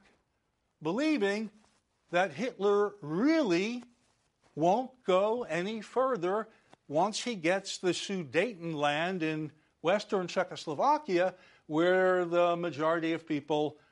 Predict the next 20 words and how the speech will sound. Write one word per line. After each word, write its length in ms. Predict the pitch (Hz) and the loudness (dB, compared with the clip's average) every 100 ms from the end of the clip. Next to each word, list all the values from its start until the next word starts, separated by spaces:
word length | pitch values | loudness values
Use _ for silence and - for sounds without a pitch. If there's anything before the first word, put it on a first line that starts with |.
| _ | _
are 480 | - 135 135 143 135 - _ _ _ 143 | 0 2 2 2 -2 -8 _ _ _ -18
German. 840 | 113 143 175 208 214 190 151 110 95 - _ _ _ _ _ _ _ | -10 -2 2 2 2 0 -2 -4 -14 -20 _ _ _ _ _ _ _
Hitler 320 | 165 151 151 | -8 -6 -6
says, 320 | - 151 135 | -2 -2 0
"I 160 | 143 143 | 0 2
have 220 | 156 151 | -2 -2
no 260 | 165 165 | 0 0
further 720 | 156 - - 175 170 156 156 143 | 0 -8 -4 0 2 0 -2 -4
territorial 960 | - 165 151 151 160 151 147 143 131 - _ _ _ _ | -4 -2 -4 -4 -4 -2 0 -2 -4 -12 _ _ _ _
demands." 840 | 147 143 165 170 151 120 110 - - _ _ _ _ _ _ _ _ _ _ _ _ _ _ _ _ _ _ _ _ _ _ | -6 -2 0 0 -2 -6 -14 -16 -16 _ _ _ _ _ _ _ _ _ _ _ _ _ _ _ _ _ _ _ _ _ _
Daladier, 1000 | 127 147 147 247 302 262 180 147 110 95 - _ _ _ _ - - _ _ | -2 2 4 4 2 0 -2 -6 -8 -14 -20 _ _ _ _ -20 -20 _ _
the 100 | 135 | -18
French 400 | 139 214 277 - - | -6 -2 -2 -4 -4
prime 240 | 180 151 | -2 -2
minister, 500 | 139 139 - 123 107 _ _ _ _ _ _ _ _ _ _ _ _ _ _ _ _ _ _ _ | -6 -10 -10 -14 -16 _ _ _ _ _ _ _ _ _ _ _ _ _ _ _ _ _ _ _
is 100 | 151 | -6
sick 220 | - 214 | -4 -4
to 100 | - | -4
his 100 | 151 | -8
stomach. 520 | - 202 151 - _ | -4 -2 -2 -4 _